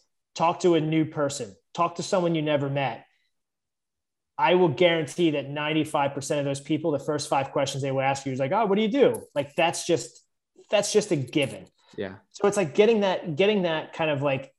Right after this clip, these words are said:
Speaker 1: getting that work over everything mindset kind of out of our faces almost. And, like, just having people think about things in different ways. Another thing is, like,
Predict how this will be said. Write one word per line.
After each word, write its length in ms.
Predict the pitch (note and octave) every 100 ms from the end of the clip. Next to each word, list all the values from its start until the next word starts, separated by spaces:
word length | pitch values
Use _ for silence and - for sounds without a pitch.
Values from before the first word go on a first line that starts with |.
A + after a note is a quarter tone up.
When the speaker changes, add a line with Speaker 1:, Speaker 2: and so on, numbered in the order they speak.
| D3
Speaker 1:
getting 380 | C3 F3+ G#3 F3+
that 260 | D3 -
work 500 | C3+ C3+ D3+ D#3 D#3 -
over 300 | D#3 C#3 C3+
everything 640 | C#3+ C#3+ C#3+ D3+ C3+ B2
mindset 600 | C3 C3 C3+ C3+ C3 A#2 - _
kind 160 | D3 C#3
of 100 | B2 - _ _ _ _ _ _ _ _ _ _ _ -
out 160 | E3
of 140 | F#3 D#3
our 100 | A#2
faces 640 | - - F3 F3+ C#3+ A#2
almost. 500 | G#2 G#2+ G#2 - C#3
And, 140 | B2+
like, 260 | B2+ B2 - _ _ _ _ -
just 180 | F#3
having 300 | F#3 E3 D#3
people 340 | C#3 E3+ - C#3+
think 360 | C#3 E3 D#3
about 280 | D3 D3 -
things 260 | D3+ C#3+ C#3
in 100 | C3
different 320 | C#3 C#3 B2+
ways. 300 | C#3 C3 B2
Another 240 | C#3 D3 D#3+
thing 240 | D#3 D3+
is, 120 | C3
like, 300 | C#3 C3+ -